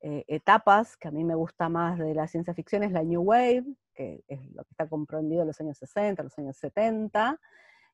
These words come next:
em, donde se, no es que se deja de lado la, las ciencias duras, que eran lo que producía la ciencia ficción dura, como,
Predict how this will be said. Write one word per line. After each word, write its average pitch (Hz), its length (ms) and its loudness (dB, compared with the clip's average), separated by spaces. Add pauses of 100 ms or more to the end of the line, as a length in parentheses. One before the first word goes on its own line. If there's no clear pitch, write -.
(140)
em, 196 520 0 (280)
donde 269 640 4 (800)
se, 202 640 4
no - 880 -8
es 427 80 -2
que 269 100 2
se 208 200 4
deja 226 360 2
de 190 120 2
lado 220 360 6
la, 170 220 0
las 156 220 -8
ciencias 196 600 -2
duras, 226 480 4
que 151 220 -10
eran 156 240 -4
lo 139 80 -8
que - 100 -16
producía 131 380 -6
la 156 80 -4
ciencia 170 300 -8
ficción 170 420 -6
dura, 190 320 0
como, 180 480 -2